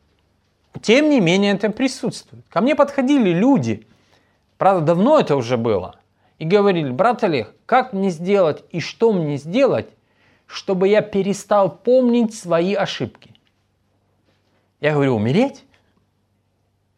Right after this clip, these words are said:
Он говорит: «Как умереть?» Я говорю: «Физически». Мёртвые вообще физически, они ничего не помнят.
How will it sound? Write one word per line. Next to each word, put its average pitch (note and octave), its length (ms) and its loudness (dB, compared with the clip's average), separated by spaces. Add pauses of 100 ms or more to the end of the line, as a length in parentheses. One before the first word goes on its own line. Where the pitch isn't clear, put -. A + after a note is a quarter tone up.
Он B2+ 60 -8
говорит: A#2+ 160 -6
«Как - 220 -2
умереть?» G#2 400 -4 (520)
Я A2+ 160 -4
говорю: A2 340 -4
«Физически». D#4 800 -4 (2500)
Мёртвые G#3+ 440 2
вообще C3+ 300 0
физически, C3+ 720 -4 (220)
они C#4+ 180 2
ничего C4 220 0
не C4 100 2
помнят. C#3+ 460 -2